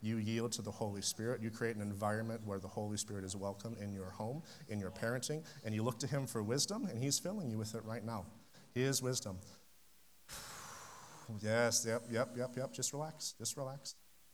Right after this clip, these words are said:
Yield to it, yield to it. There you go, Tiffany. There you go, there you go, there you go. Kenny, relax.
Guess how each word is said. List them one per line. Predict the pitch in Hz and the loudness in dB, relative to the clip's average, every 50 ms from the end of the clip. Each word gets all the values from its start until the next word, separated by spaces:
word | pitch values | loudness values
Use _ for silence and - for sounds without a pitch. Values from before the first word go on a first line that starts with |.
| - - - - - | -20 -20 -16 -6 -2
Yield | 107 113 123 131 131 | 2 2 4 4 2
to | - 156 156 | 2 2 2
it, | 165 - | 2 2
yield | 113 117 120 131 120 | 2 2 2 2 2
to | - - | 0 -2
it. | - | -2
There | - 147 | -2 -2
you | 151 | -2
go, | 120 101 | -2 -2
Tiffany. | - - 92 - 95 92 - | -2 -4 -6 -8 -8 -6 -2
There | 123 123 | -2 -2
you | 117 | -2
go, | 107 101 90 90 - | -2 -4 -6 -6 -4
there | - 117 | -4 -4
you | 107 | -4
go, | 98 92 90 - | -4 -6 -6 -6
there | 110 110 | -4 -4
you | 107 | -4
go. | 101 92 92 - - - - - - - - - - - - - - | -4 -6 -8 -10 -16 -20 -20 -20 -20 -20 -20 -20 -20 -20 -20 -6 -2
Kenny, | - 107 104 101 98 - - - - - - - | -2 0 0 -2 -4 -8 -10 -14 -16 -16 -12 -8
relax. | - 95 95 95 92 90 92 90 - - - | -4 -2 -2 -2 -2 -2 -4 -6 -8 -10 -12